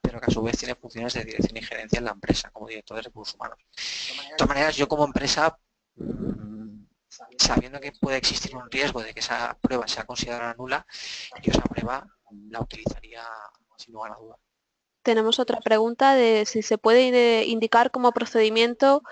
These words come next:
Speaker 2: que si un trabajador está ausente, su superior directo pueda tener acceso a, a su email e incluso dar respuesta a, a su email desde su cuenta de correo.
Speaker 1: Yo entiendo.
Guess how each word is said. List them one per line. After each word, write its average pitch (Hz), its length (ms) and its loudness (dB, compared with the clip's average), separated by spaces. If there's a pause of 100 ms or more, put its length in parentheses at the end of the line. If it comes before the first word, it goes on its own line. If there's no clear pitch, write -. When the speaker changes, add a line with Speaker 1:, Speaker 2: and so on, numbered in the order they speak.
(280)
Speaker 2:
que 233 120 6
si 240 100 0
un 233 80 0
trabajador 240 640 8
está 233 260 2
ausente, 240 500 4
su 254 140 0
superior 233 460 6
directo 247 480 4
pueda 247 260 6
tener 240 300 4
acceso 233 800 4
a, 208 380 8 (120)
a 185 180 -6
su - 140 -4
email 226 320 4
e 269 60 4
incluso 220 440 2
dar 208 380 6
respuesta 226 720 4
a, 196 320 6
a - 120 -2
su - 120 -4
email 185 200 -4
desde 214 200 2
su 196 140 -6
cuenta 185 240 2
de 180 80 4
correo. 190 320 2 (3750)
Speaker 1:
Yo 113 140 -12
entiendo. 123 340 -8